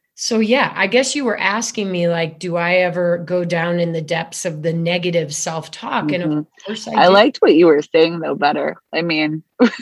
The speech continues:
Speaker 1: Mm-hmm.
Speaker 2: I did ask you that
Speaker 1: Let's
Speaker 2: question, but
Speaker 1: focus on
Speaker 2: you,
Speaker 1: the other
Speaker 2: you
Speaker 1: side. <laughs>
Speaker 2: flipped it solid. Yeah, you were like, "One word can change your day." I'm like,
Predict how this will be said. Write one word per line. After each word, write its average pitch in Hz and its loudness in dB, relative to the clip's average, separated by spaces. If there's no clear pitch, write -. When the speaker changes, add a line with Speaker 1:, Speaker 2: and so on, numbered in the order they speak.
Speaker 1:
Mm-hmm. 214 0
Speaker 2:
I 240 6
did 208 6
ask 208 4
you 302 -4
that 175 -4
Speaker 1:
Let's - 0
Speaker 2:
question, - -4
but 285 4
Speaker 1:
focus 277 0
on 285 4
Speaker 2:
you, 311 0
Speaker 1:
the - -6
other 427 2
Speaker 2:
you - -6
Speaker 1:
side. 202 2
<laughs> 269 0
Speaker 2:
flipped 208 -2
it 190 0
solid. 190 2
Yeah, 226 0
you 233 0
were 214 -2
like, 180 -2
"One 208 -6
word 220 -4
can 175 -10
change 190 -2
your 160 0
day." 214 8
I'm 180 4
like, 160 2